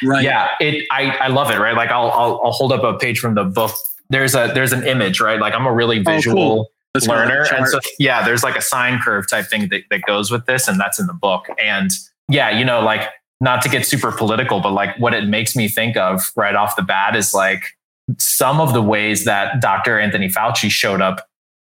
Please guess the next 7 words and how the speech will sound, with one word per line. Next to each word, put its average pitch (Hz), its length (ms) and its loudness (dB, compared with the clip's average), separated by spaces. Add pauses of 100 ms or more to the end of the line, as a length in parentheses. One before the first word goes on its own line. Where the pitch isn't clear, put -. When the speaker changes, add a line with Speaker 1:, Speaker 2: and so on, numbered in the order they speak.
(120)
Speaker 2:
in 147 140 2
the 117 220 0
early 151 340 2
days, 98 560 -2
right? 107 480 0
Um, 107 540 2
and 123 200 -2